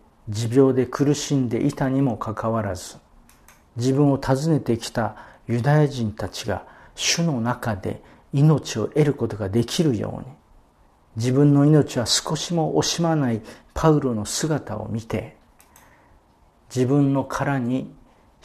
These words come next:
きこもって、命を一日一日儚く食いつぶしている私たち自身を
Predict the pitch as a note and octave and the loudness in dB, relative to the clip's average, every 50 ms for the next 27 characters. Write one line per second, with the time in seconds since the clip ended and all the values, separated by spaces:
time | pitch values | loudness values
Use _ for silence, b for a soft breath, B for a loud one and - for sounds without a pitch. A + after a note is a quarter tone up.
0 | - - - - D3 - - - C3+ C3+ B2+ - - - _ - - - C#3 - | -14 -10 -4 -4 -4 -2 0 0 2 2 0 -2 -6 -14 _ -12 -12 -12 -12 -14
1 | _ _ _ _ _ _ _ _ - _ _ _ _ _ - - C#3 C#3 C#3 B2+ | _ _ _ _ _ _ _ _ -20 _ _ _ _ _ -4 0 2 4 4 2
2 | A#2+ - - - B2+ B2+ C3 B2+ B2 B2+ - - - B2 A#2+ - - - C#3 C3+ | 2 0 -4 0 0 2 2 0 -2 -6 -10 -12 -8 -6 -6 -4 -4 -2 0 2
3 | C#3 C3+ C3+ B2+ C3 - - C3 C3 - D#3+ D3+ D#3 - D#3 C#3 B2+ A#2+ A2+ A2 | 2 2 2 0 -4 -8 -8 -6 -4 -2 -2 -2 -2 0 0 2 2 0 -2 -4
4 | - - - - C3+ C#3 D3 - - - _ _ _ _ _ - - _ _ _ | -6 -10 -6 -2 -2 -2 -4 -6 -14 -20 _ _ _ _ _ -20 -20 _ _ _
5 | _ _ _ _ _ _ _ _ _ _ _ _ _ _ _ _ _ _ _ _ | _ _ _ _ _ _ _ _ _ _ _ _ _ _ _ _ _ _ _ _
6 | _ - _ - B B B B B B B B B B B B B B - - | _ -20 _ -20 B B B B B B B B B B B B B B -10 -8
7 | - - - D#3+ D#3+ D#3 B2+ - - - - - - C#3+ C#3 C3+ - - C#3+ C3 | -4 0 2 4 4 4 2 0 -4 -12 -12 -6 0 0 0 0 0 -2 0 0
8 | C3 A#2+ - - - - A2 A#2 - C3+ C3 A#2 G#2 - - - - A#2 - C#3 | 0 -2 -2 -6 -4 -2 -2 0 2 0 2 2 0 -4 -4 -4 -4 -2 0 -2
9 | C3 - - - B2+ A2+ - - A2+ A2 A#2+ A2+ - - A#2 G2+ A#2 B2+ - - | -2 -2 -4 -6 -6 -6 -6 -6 -4 -4 -4 -4 -4 -4 -4 -6 -6 -8 -12 -14